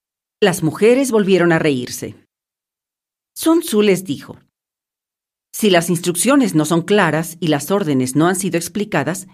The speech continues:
el comandante tiene la culpa. Pero si las instrucciones han sido explicadas y las órdenes no son ejecutadas de acuerdo con la ley militar,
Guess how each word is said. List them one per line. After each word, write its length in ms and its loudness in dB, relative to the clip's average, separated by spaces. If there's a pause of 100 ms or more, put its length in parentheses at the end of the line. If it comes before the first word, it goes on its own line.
el 140 0
comandante 580 2
tiene 240 2
la 120 -2
culpa. 400 -8 (360)
Pero 180 4
si 120 -2
las 180 0
instrucciones 640 0
han 120 0
sido 200 0
explicadas 840 -4
y 100 -2
las 240 0
órdenes 480 0
no 120 2
son 220 0
ejecutadas 680 -2
de 80 -2
acuerdo 360 -4
con 140 0
la 80 0
ley 160 -2
militar, 540 0